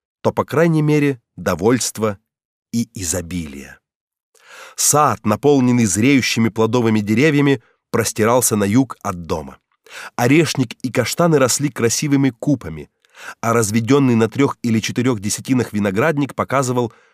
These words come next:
что возделывание лоз производится тут с искусством и успехом. Теперь этой отраслью занимаются вообще в целой Швейцарии,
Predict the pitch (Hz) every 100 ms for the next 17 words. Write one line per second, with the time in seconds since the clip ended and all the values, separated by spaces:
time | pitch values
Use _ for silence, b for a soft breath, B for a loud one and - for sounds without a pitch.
0 | - - 110 110 92 117 127 107 107 107
1 | 107 165 - - 113 107 90 147 135 -
2 | 127 139 - - - - 117 - - 165
3 | - 135 131 - 110 92 - 85 - 76
4 | - _ _ _ _ - 117 196 220 175
5 | 175 170 185 185 160 - 151 143 - 107
6 | 120 135 170 151 139 135 139 - 131 -
7 | - 92 85 - 117 - 82 73 71